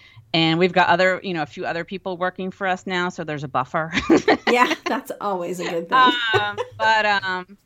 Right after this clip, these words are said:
Speaker 1: but you know what? It's amazing because he has a real business and marketing background, and he does all the stuff that I don't wanna do, which is amazing. And it gets, it leaves me more time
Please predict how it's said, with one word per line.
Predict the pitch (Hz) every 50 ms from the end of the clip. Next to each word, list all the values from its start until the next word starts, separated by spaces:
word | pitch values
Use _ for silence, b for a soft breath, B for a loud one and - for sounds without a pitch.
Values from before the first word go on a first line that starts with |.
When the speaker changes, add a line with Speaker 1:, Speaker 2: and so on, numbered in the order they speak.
| _ _ B B B -
Speaker 1:
but | 277 254
you | 269 285
know | 294 302 302
what? | 302 294 - 403
It's | 254 269 240 - -
amazing | 247 247 247 240 247 214 180 170 156 147
because | 151 160 - 202 185 175 165
he | - - 214 208 208
has | 220 208 202 202
a | 196
real | 185 185 180 175
business | 160 156 175 170 156 170 170 165 160 -
and | 160 156
marketing | 151 151 156 147 - 156 156 151
background, | 139 143 139 139 131 - 139 135 135 135 135 135 135 135 -
and | 135 143 143 143 -
he | - 208 202 190
does | 190 202 190 185 180 180
all | - 165 160 151 147
the | - 147
stuff | - - 160 143 135 - -
that | - -
I | 127 123
don't | 135 143 139 -
wanna | 139 151 156 147
do, | 143 165 160 165
which | 156 240 - 269
is | 262 240
amazing. | 277 269 277 302 294 302 202 214 175
And | 165 160
it | 160 165 -
gets, | 208 208 185 - -
it | 226 220
leaves | 220 247 247 233 233
me | 226 220
more | 208 196 180 185
time | 208 214 190 180 175 180 190